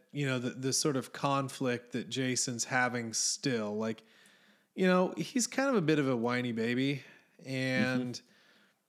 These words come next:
Speaker 1: he doesn't really wanna fight. He doesn't wanna engage in all this stuff. And then eventually Han just kinda, like, looks at him and is like, "Look, my ship, this is what we're doing. Get used to it. You know, whatever. You know, th-, you're not here to tell me what to do.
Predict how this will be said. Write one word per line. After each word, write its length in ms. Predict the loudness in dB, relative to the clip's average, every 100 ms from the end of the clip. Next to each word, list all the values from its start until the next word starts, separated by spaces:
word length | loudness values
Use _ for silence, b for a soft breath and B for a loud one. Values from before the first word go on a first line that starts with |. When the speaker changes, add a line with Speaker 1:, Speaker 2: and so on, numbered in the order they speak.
| _ _
Speaker 1:
he 180 | -4 2
doesn't 360 | 4 4 2
really 220 | 4 4
wanna 160 | 4 4
fight. 380 | 2 2 4 4
He 80 | 2
doesn't 260 | 2 2
wanna 140 | 2 2
engage 420 | 2 2 2 2
in 80 | 0
all 140 | 0
this 100 | 0
stuff. 300 | 0 0 0
And 80 | -2
then 80 | -2
eventually 460 | 0 0 0 0
Han 380 | 0 2 2 2
just 280 | 0 -2 -2
kinda, 200 | -2 0
like, 180 | 0 -2
looks 260 | -2 -2
at 40 | -2
him 40 |
and 60 | -2
is 80 | -2
like, 160 | -4
"Look, 360 | -6 -8 -12 -20 b b b b b b b b b -2
my 200 | 2 2
ship, 520 | 2 2 2 2 -6 _ _
this 260 | -4 0 0
is 120 | 0
what 180 | -2 -2
we're 100 | -4
doing. 600 | -2 -2 -2 -4 -6 -10 -14
Get 220 | -6 -6 -4
used 420 | -4 -2 -2 -2
to 200 | -4 -2
it. 300 | -4 -6 -10 _ _ -12
You 120 | -8
know, 140 | -6
whatever. 600 | -4 -4 -2 -4 -8 -16 -14
You 120 | -12
know, 220 | -8 -8
th-, 280 | -6 -6 -8 -10
you're 180 | -8 -4
not 240 | -2 -2
here 160 | -2 -2
to 80 | -2
tell 240 | -2 -2
me 120 | -2
what 180 | -4 -4
to 80 | -6
do. 320 | -8 -8 -10